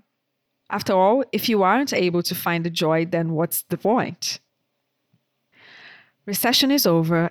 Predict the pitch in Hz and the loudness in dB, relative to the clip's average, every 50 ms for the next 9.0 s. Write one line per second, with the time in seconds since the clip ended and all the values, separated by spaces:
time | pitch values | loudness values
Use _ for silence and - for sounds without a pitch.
0 | - - 180 190 175 175 170 170 - - 185 196 214 - - 214 185 180 180 175 | -2 -2 0 0 2 0 0 -2 -2 -2 -2 -2 -2 -2 -2 0 0 2 2 2
1 | 175 170 - - 180 185 180 - 202 185 180 175 170 170 - - - 175 170 180 | 0 2 2 2 0 0 0 -2 -2 0 2 0 0 0 -2 -4 -2 0 0 2
2 | 165 165 165 170 170 175 151 131 139 156 151 - _ _ - - - - - - | 2 2 2 2 2 0 0 0 0 -2 -4 -8 _ _ -20 -18 -18 -18 -14 -10
3 | - - 185 - 240 254 - - - 180 175 180 - - - 185 - - 175 175 | -8 -4 -2 -2 -2 -2 -2 0 0 0 0 0 -2 -6 -6 -6 -6 -2 -2 -2
4 | 185 196 - 233 - 208 190 - - 180 170 165 170 180 160 160 160 - - 170 | -2 -2 -4 -4 -4 -6 -6 -2 0 2 2 2 0 -2 -4 -6 -6 -6 -8 -8
5 | 170 170 185 190 214 240 247 214 202 196 196 - 196 175 160 160 165 165 175 170 | -6 -4 -2 0 2 2 2 2 2 2 0 -2 -4 -4 -2 -4 -2 -2 -4 -6
6 | - - 180 175 - 175 175 - - 208 208 208 - 226 - - - 214 202 196 | -4 -6 -6 -4 -4 -6 -6 -6 -4 -4 -4 -2 -4 -6 -8 -6 -4 -4 -4 -2
7 | 185 170 - 147 156 160 - - 175 180 - - - 165 160 160 165 165 - - | -4 -4 -2 -4 -4 -4 -6 -6 -8 -8 -6 -4 -4 -2 -2 -2 -4 -6 -4 -4
8 | 170 165 160 160 156 - 175 - - - 143 143 - - - - - - 151 165 | -2 -2 -2 -2 -2 -6 -8 -6 -4 -2 -2 -2 -2 -4 -4 -6 -6 -6 -8 -10